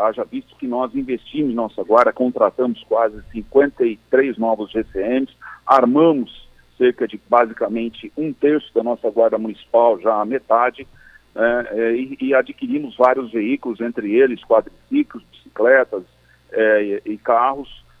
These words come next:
pra poder fazer o patrulhamento, monitoramento de nossas praias. Acontece que a demanda é grande,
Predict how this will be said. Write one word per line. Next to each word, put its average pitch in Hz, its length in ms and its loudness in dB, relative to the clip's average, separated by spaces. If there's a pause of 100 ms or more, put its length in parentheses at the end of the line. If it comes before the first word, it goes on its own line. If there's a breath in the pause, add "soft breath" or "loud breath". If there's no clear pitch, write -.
pra 120 120 -2
poder 135 300 -2
fazer 123 260 -4
o 131 60 -4
patrulhamento, 123 880 -4
monitoramento 117 600 -4
de 117 60 -12
nossas 127 340 0
praias. 104 340 2
Acontece 151 560 0
que 165 120 0
a - 20 4
demanda 151 540 0
é 233 40 -2
grande, 302 480 -6